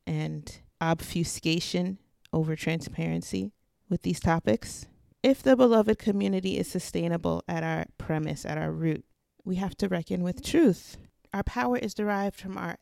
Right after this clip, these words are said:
self-evident truths as humans. We are not beasts. And truth to power is not about speaking your truth to some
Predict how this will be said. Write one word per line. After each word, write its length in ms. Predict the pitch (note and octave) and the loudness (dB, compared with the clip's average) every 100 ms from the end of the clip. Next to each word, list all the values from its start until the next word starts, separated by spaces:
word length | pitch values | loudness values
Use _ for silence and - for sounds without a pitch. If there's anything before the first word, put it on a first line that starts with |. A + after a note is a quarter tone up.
| - | -14
self-evident 1300 | - - B3 - - _ _ G#3+ G#3 G3+ G3 - _ | -6 0 0 -2 -14 _ _ -2 2 2 2 -2 _
truths 800 | - - A3+ G3+ D#3+ D#3+ - - _ - _ - | -16 0 2 2 -2 -6 -12 -18 _ -20 _ -8
as 140 | F3 | -6
humans. 520 | - B3 A3 E3 D#3+ - _ - | -4 0 0 -2 -6 -12 _ -2
We 140 | F#3 | 0
are 80 | G#3+ | 2
not 320 | B3 A#3+ D3+ | 0 -4 -6
beasts. 600 | G3 G3 C#3+ - - - - _ _ - | -4 -4 -6 -10 -12 -14 -20 _ _ -8
And 500 | E3 D#3 D#3 D#3 - | -4 -4 -6 -8 -8
truth 340 | - C#4 - | -4 -4 -4
to 100 | - | -6
power 640 | - - F3 F3+ G#3 A#3+ B3+ _ _ _ _ _ | -6 -4 -2 0 0 -2 -6 _ _ _ _ _
is 120 | F3+ | -6
not 180 | G3 G#3+ | -4 -2
about 280 | A#3 A3 G3+ _ _ _ _ - | -2 -2 -4 _ _ _ _ -18
speaking 600 | - - A3+ G#3+ G#3+ G3 | -16 -8 -8 -4 -6 -4
your 160 | E3+ E3 | -4 -4
truth 540 | - - G3 F3+ - - | -6 -4 -4 -4 -8 -6
to 100 | D#3+ | -4
some 300 | - D#3+ | -4 -6